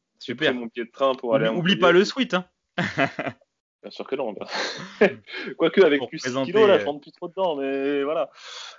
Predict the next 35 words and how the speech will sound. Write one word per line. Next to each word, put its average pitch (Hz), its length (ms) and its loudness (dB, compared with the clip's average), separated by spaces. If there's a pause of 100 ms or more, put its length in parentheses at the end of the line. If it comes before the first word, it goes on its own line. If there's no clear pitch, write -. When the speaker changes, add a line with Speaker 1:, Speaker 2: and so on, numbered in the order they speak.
(180)
Speaker 1:
Ah, - 100 -2
parce 117 140 -6
qu'il 117 140 -6
a, 110 260 0
il 110 100 -2
a, 110 140 2
Speaker 2:
Merde. 110 180 -2
Speaker 1:
au 117 80 -6
niveau 120 240 -14
de 120 60 -4
la, 120 220 0
au 123 80 -6
niveau 127 200 -8
de 120 60 -10
la 120 120 0
taille, 135 200 0
vu 117 100 -14
que 107 60 -20
je - 60 -16
suis 113 120 -14
grand, 113 360 -2
euh, 95 320 -4 (420)
mais 101 100 -14
il 98 60 -16
fait 101 100 -12
le 101 60 -12
taf. 104 220 -4
En - 180 -20
tout - 100 -20
cas, 127 80 0
il 110 100 -2
est 104 60 -8
confort. 117 500 -4 (200)
À 110 60 -10
l'appart, 104 360 -6